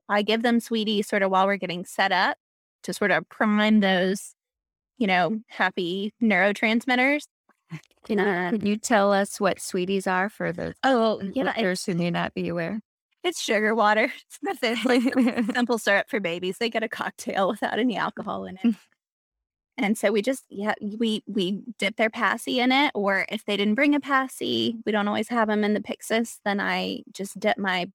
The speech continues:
Speaker 1: my clean gloved finger in it, let them kinda suck on it, and then, you know, do the procedure, give them back the passy and the sweeties, hold pressure. I love it when they come with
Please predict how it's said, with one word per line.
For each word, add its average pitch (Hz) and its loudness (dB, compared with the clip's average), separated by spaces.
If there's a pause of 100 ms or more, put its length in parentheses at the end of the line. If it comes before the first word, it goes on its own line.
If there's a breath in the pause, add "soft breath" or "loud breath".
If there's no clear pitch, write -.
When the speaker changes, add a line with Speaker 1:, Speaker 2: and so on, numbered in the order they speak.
(160)
Speaker 1:
my 190 -2
clean 208 -2
gloved 190 -2
finger 208 0
in 233 2
it, 262 2
let 202 -2
them 185 -2
kinda 190 -4
suck - -2
on 226 0
it, 226 0 (920)
and 202 0
then, 190 2 (180)
you 208 0
know, 185 2
do 226 -2
the 220 0
procedure, 202 2
give 190 -2
them 190 0 (320)
back 175 -2
the 202 2
passy 190 -2
and 202 0
the 180 -4
sweeties, 208 -2 (540)
hold 220 0
pressure. 220 0
I 185 0
love 202 2
it 247 0
when 220 0
they 202 -2
come 214 0 (140)
with 185 -4